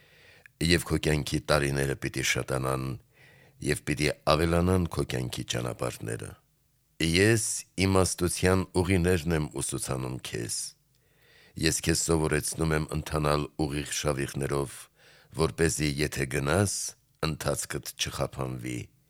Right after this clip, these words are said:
եթե վազես, երբեք չհոգնես։ Ամուր բռնիր իմ խրատը և բաց չթողնես այն, այլ պահիր, որովհետև քո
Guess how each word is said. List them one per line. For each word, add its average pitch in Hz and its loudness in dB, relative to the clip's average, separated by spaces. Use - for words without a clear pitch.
եթե 73 0
վազես, 71 0
երբեք 69 -4
չհոգնես։ 57 -6
Ամուր 107 8
բռնիր 69 -4
իմ 80 0
խրատը 73 0
և 76 2
բաց 82 2
չթողնես 107 0
այն, 53 -6
այլ 76 4
պահիր, 78 2
որովհետև 73 0
քո 87 4